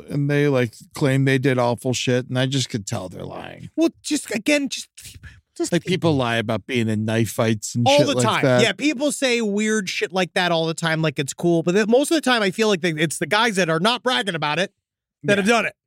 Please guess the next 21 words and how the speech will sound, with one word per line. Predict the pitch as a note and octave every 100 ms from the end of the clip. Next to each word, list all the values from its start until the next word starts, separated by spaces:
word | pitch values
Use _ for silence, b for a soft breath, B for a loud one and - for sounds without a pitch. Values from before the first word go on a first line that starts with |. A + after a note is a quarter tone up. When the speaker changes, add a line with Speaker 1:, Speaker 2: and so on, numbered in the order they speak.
| -
Speaker 1:
Yeah, | C#3
exactly. | C#3 C3+ A#2+ - A2
Speaker 2:
I |
think | F#3 G#3+
that | A3 G#3
if | F#3+
they | G3+ G3
are | F#3
bragging | G#3 A3 G3
about | F3+ E3+ E3+
it, | E3+
then | E3+ E3 D#3+ D#3
they, | D#3+ E3
they're, | D3+ E3 D#3+ C3+
they're | - D#3
stupid. | - G3+ C#3+ B2 - B
Speaker 1:
Mm-hmm. | B
Speaker 2:
But | D3+
also, | G#3+ G#3
that's | F#3+ F3 -
lots. | E3+ D3 -